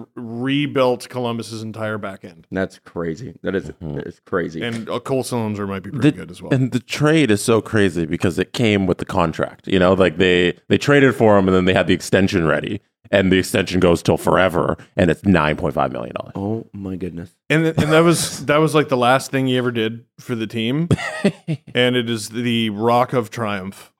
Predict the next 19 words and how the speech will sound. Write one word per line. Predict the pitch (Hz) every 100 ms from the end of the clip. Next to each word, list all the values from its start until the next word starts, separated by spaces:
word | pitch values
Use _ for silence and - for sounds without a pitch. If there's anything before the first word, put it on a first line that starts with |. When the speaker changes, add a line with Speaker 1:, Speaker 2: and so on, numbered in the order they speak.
| _ _
Speaker 1:
It | 113 120
is | 120 113 104
just | 113 120 113 - - - - _ _ _ _ _ _ _ _ _ _ _ _ _ -
Speaker 2:
Wow. | 110 123 113 107 101
Speaker 3:
It | -
starts | - 330 131 - -
this | 247 269 -
Speaker 2:
It's, | 185
Speaker 3:
year. | 262 262 247 214
Speaker 2:
it's | 196 -
the | 196
only | 196 208 220 214
thing | - 196 175
on | 160
the | 143
Blackhawks | 127 127 131 139 117 110
that | - 120
looks | 113 -
impossible. | 101 87 90 87 85 85